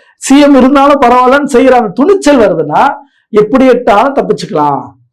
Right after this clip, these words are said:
அப்படிங்கறத அந்த குற்றவாளிகளுக்கு தெரியுதுன்னு நம்ம அதை எடுத்துக்கணும். ஆஹ், அவர்கள் உயிரை காப்பாத்திக் கொள்வதற்கு அந்த சம்பந்தப்பட்ட நபர் ஓடி வந்து போலீஸ் குவார்டர்ஸ்ல புகுந்து, அதுல ஒரு எஸ் ஐ யோட, சிறப்பு எஸ் ஐ யோட வீட்டுல, செல்வராஜுங்கிற ஒரு வீட்டுல புகுந்து, ஆஹ்,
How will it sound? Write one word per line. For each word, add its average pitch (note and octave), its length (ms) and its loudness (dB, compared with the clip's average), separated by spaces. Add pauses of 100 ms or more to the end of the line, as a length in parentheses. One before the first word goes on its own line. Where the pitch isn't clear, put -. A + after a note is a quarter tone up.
அப்படிங்கறத F#3 440 0
அந்த D4+ 160 0
குற்றவாளிகளுக்கு F3 680 -4
தெரியுதுன்னு F#3 360 -2
நம்ம D#3 140 -6
அதை C#3+ 140 -4
எடுத்துக்கணும். C3+ 420 -10 (520)
ஆஹ், G3+ 280 0 (100)
அவர்கள் A#3+ 340 2
உயிரை B3 260 0
காப்பாத்திக் G#3+ 500 -2
கொள்வதற்கு G3 360 -2
அந்த G3 160 -4
சம்பந்தப்பட்ட G3 560 -4 (440)
நபர் F#3 380 0 (160)
ஓடி G#3+ 180 2
வந்து F3+ 320 -4 (360)
போலீஸ் G3 280 -2
குவார்டர்ஸ்ல D#3+ 440 -4
புகுந்து, E3+ 360 -6 (380)
அதுல F#3 280 2
ஒரு F3+ 180 0
எஸ் E3+ 220 -2
ஐ G3 40 2
யோட, F3 120 0
சிறப்பு F#3 360 -2
எஸ் D#3+ 160 -2
ஐ E3 40 0
யோட D#3 160 -2
வீட்டுல, D#3+ 320 -2
செல்வராஜுங்கிற D#3+ 540 0
ஒரு C#3+ 160 -2
வீட்டுல D#3 340 -4
புகுந்து, D3 300 -6 (460)
ஆஹ், E3 340 2